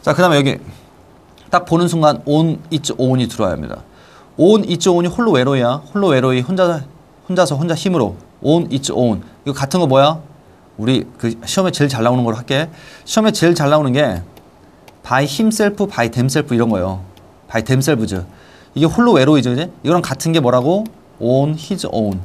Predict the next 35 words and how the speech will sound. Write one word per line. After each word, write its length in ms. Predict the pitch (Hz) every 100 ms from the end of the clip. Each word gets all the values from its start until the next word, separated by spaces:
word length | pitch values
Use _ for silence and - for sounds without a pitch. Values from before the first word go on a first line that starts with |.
| -
이렇게 220 | 104 117
써. 340 | 127 135 147 160
On 160 | 117 117
his 240 | 113 147
own. 300 | - 104 90 95 - - - _ - - _ _ -
같은 260 | - 139 196
거야. 200 | 127 98
그 160 | 113 110
on 160 | 156 185
its 180 | 165 175
own. 260 | 131 98
그래서 200 | 92 107 110 - -
혼자서 300 | 220 220 196
혼자 220 | 196 196
힘으로. 280 | 180 117 104 - -
그래서 200 | - 156
이거 240 | 151 175 190
혼자서란 560 | 233 247 247 233 185
뜻이야. 240 | 123 113 113 117
혼자서. 340 | 156 117 95 - - - - -
그리고 380 | 156 175 175 127
뭐 320 | 123 120 - - -
토익, 520 | - 220 214 208 -
그 180 | 135 127
영어에서는 440 | 117 196 220 220
for 320 | 214 226 247 240
himself 600 | 247 240 226 226 214 151
이런 200 | 135 165
거하고 200 | 165 160
구별하지만 640 | 135 139 170 139 147 139
토익은 260 | 226 220 208
구별 280 | 123 151
안 140 | 123 110
해요. 280 | 160 127 139
그냥 180 | 123